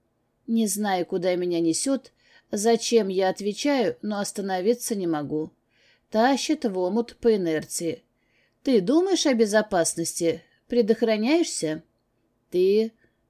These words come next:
ты со мной сейчас разговариваешь, Ева? Ты... ты что там,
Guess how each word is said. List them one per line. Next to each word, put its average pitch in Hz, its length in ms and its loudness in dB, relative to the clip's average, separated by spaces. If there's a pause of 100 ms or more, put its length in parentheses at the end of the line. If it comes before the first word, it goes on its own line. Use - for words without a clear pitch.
ты 175 140 -4
со 175 200 -2
мной 185 260 -2
сейчас 330 340 0
разговариваешь, 175 920 2
Ева? 208 360 0 (380)
Ты... 202 400 2 (320)
ты 226 140 4
что 226 260 2
там, - 260 0